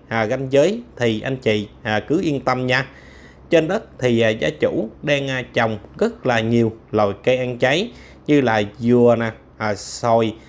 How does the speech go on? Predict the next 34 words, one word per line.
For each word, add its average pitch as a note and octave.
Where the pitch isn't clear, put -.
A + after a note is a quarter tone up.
à, G#2
mận, G#2
à, G#2
bưởi, G#2+
à, G#2+
nhãn. G#2+
Về B2
thì B2
anh D3+
chị, A2
à, G#2+
có C#3+
thể, B2
à, G#2+
trồng G#2
cây B2+
ăn B2
trái C3+
thêm. C#3+
Và B2
đặc A#2
biệt A#2+
hơn D3+
là A2+
gia C#3
chủ B2
á, G3+
có E3
nuôi C#3+
hai C3+
ao B2+
cá. D3
Nếu G3
anh F3